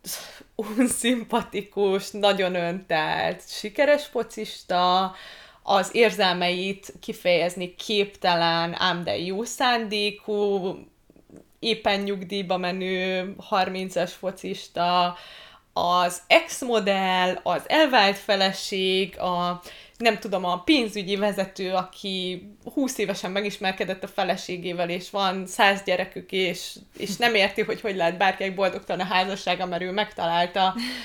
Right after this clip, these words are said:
az ő szivárványát húsz évesen. Tehát, hogy, hogy olyan az egész sorozat, mint hogyha mindenkit, akivel valaha találkoztál, így belesűrítettek volna. És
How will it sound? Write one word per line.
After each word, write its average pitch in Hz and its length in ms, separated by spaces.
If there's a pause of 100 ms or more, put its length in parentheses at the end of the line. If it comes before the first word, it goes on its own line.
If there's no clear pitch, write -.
(120)
az 196 220
ő 196 460
szivárványát 185 1000
húsz 285 320
évesen. 269 480 (500)
Tehát, 220 200
hogy, 220 240 (360)
hogy 220 220
olyan 359 260
az 190 120
egész 220 320
sorozat, 269 500
mint 254 200
hogyha 226 460
mindenkit, 233 800
akivel 202 300
valaha 196 340
találkoztál, 190 1120
így 202 160
belesűrítettek 175 1200
volna. 175 300
És 214 180